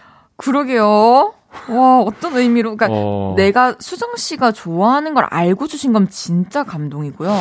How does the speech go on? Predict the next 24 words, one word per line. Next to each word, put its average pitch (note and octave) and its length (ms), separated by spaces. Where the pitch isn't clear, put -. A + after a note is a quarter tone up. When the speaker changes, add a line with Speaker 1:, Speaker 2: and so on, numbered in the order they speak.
Speaker 2:
어, A2+ 260
그래도 C#3+ 320
늙은 B2+ 360
호박 E3 240
구하기도 E3 440
어렵고. D3 520
Speaker 1:
구하기 G3+ 240
어렵죠. E3+ 400
이거 E3 100
Speaker 2:
네. G2 160
Speaker 1:
집에서 G#3 420
키우거나 G3+ 520
해야 F#3 180
되는데. C#3+ 720
Speaker 2:
와, F#2+ 300
이건 E3+ 240
Speaker 1:
아, F#4 720
근데 D4 160
또 - 140
다친 E4 380
데는 F4 180
없으셨는지 B3 1400
Speaker 2:
음. F3+ 60
Speaker 1:
궁금한데 A3+ 720